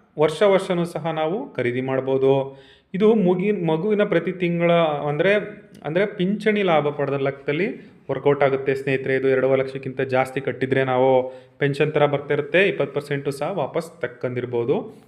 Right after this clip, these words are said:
ಈ ಒಂದು ಯೋಜನೆಯಲ್ಲಿ. ಇದು ವಯಸ್ಕರಿಗೂ ಇದೆ, ಎನ್ ಪಿ ಎಸ್ ನಿಮಗೆ ಗೊತ್ತೇ ಇದೆ. But ಇದು ಹೊಸ ಯೋಜನೆ, ಎನ್ ಪಿ ಎಸ್ ಮಾತೃ ವಾತ್ಸಲ್ಯ ಸ್ಕೀಮ್ ಅಂತ ಏನ್ ಹೇಳ್ತೀವಿ ಅಂದ್ರೆ, ಮಗುವಿಗೋಸ್ಕರ, ಮಕ್ಕಳಿಗೋಸ್ಕರ ಒಂದು ಭವಿಷ್ಯ ನಿಧಿನ ಈಗ್ಲಿಂದನೇ ಮಾಡುವಂಥ ಒಂದು ಸರ್ಕಾರದ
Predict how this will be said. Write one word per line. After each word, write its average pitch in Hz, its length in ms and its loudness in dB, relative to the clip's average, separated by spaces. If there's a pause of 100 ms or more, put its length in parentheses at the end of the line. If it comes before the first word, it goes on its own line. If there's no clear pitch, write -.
(180)
ಈ 113 80 -2
ಒಂದು 117 240 -2
ಯೋಜನೆಯಲ್ಲಿ. 113 880 -4
ಇದು 175 140 2
ವಯಸ್ಕರಿಗೂ 165 600 4
ಇದೆ, 160 140 4
ಎನ್ 165 300 0
ಪಿ 160 80 -4
ಎಸ್ 156 160 -4
ನಿಮಗೆ 151 140 -2
ಗೊತ್ತೇ 127 300 0
ಇದೆ. 131 180 0
But 147 260 -4
ಇದು 175 180 0 (360)
ಹೊಸ 139 220 2 (100)
ಯೋಜನೆ, 190 480 2
ಎನ್ 156 180 -4
ಪಿ 170 60 0
ಎಸ್ 165 320 -2
ಮಾತೃ 131 580 -4
ವಾತ್ಸಲ್ಯ 135 640 -2
ಸ್ಕೀಮ್ 127 340 -6
ಅಂತ 127 160 -8
ಏನ್ 127 100 -2
ಹೇಳ್ತೀವಿ 120 300 -8
ಅಂದ್ರೆ, 131 200 -8
ಮಗುವಿಗೋಸ್ಕರ, 151 1040 -4 (460)
ಮಕ್ಕಳಿಗೋಸ್ಕರ 151 960 0 (460)
ಒಂದು 156 640 -2 (140)
ಭವಿಷ್ಯ 156 400 0
ನಿಧಿನ 151 300 2 (380)
ಈಗ್ಲಿಂದನೇ 214 580 2
ಮಾಡುವಂಥ 139 560 -2
ಒಂದು 139 520 -6
ಸರ್ಕಾರದ 185 920 4